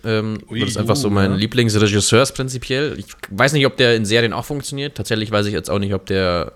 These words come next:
Speaker 1: schon Serien gemacht hat. Aber kriegt er bestimmt hin. Ähm, und ja,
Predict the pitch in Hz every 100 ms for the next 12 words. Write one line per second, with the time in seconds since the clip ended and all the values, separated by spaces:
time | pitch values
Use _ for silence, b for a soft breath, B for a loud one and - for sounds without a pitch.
0 | - - 90 95 92 90 87 92 - 123
1 | - B B B B B 98 90 82 -
2 | 95 82 - 90 90 101 101 b - -
3 | - - - - - - 98 92 92 92
4 | 90 B B B B B B B B B
5 | B _ _ _ _ _ _ 107 101 101
6 | 98 98 95 98 - - - 101 98 90
7 | 87